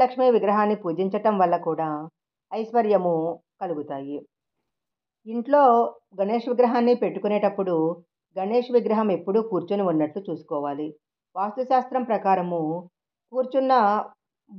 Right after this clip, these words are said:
భంగిమ చాలా ఉత్తమము. ఇంటి తలుపు బయట గణేశుడి విగ్రహం పెట్టకూడదు. మీ దగ్గర గణేష్ విగ్రహము నిలబడి ఉన్నట్లయితే దానిని ఆఫీసులో కానీ వ్యాపారం చేసే ప్రదేశంలో కానీ డెస్క్ పైన పెట్టుకుంటే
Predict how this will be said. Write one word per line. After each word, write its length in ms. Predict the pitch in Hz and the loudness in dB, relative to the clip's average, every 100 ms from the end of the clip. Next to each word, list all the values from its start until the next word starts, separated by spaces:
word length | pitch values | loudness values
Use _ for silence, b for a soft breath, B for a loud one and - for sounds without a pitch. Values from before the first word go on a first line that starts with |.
| 180 | -2
భంగిమ 320 | 202 214 220 175 190 190 | -2 0 0 0 -2 -4
చాలా 240 | 151 143 175 151 | -4 -2 -2 -4
ఉత్తమము. 400 | 151 147 143 147 - _ _ _ - 220 | -8 -8 -6 -8 -12 _ _ _ -12 -8
ఇంటి 200 | 233 277 214 | -6 -2 2
తలుపు 260 | 196 208 240 | 2 2 4
బయట 180 | 226 202 208 | 4 4 2
గణేశుడి 380 | 175 180 196 208 185 | 2 2 0 0 0
విగ్రహం 280 | 151 170 190 | 0 -2 -4
పెట్టకూడదు. 560 | 139 170 165 147 139 143 - _ _ _ _ _ | -6 -8 -6 -6 -4 -8 -10 _ _ _ _ _
మీ 80 | 226 247 | -4 0
దగ్గర 220 | 226 233 269 220 | 2 4 4 4
గణేష్ 320 | 196 226 240 | 2 2 2
విగ్రహము 440 | 226 233 214 202 170 185 - 190 | 2 2 2 2 2 2 -2 2
నిలబడి 320 | 202 220 233 | 4 4 4
ఉన్నట్లయితే 540 | 202 190 190 170 185 170 160 165 _ _ _ 226 | 4 0 -2 -4 -2 -2 -4 -6 _ _ _ -2
దానిని 340 | 247 247 247 208 | 0 2 4 4
ఆఫీసులో 360 | 196 208 214 214 208 | 2 0 -2 0 2
కానీ 260 | 180 175 170 170 - _ _ 220 | 0 0 -2 -4 -10 _ _ -2
వ్యాపారం 400 | 233 240 240 233 214 | 2 4 4 4 0
చేసే 220 | 208 214 208 | 0 0 0
ప్రదేశంలో 500 | 175 185 208 190 190 185 | 0 -2 0 2 2 2
కానీ 260 | 160 170 165 175 190 | 0 -2 -4 -8 -6
డెస్క్ 240 | 226 226 226 | -4 -2 0
పైన 180 | 220 196 190 | 2 2 0
పెట్టుకుంటే 460 | 170 170 156 165 | -4 -6 -6 -4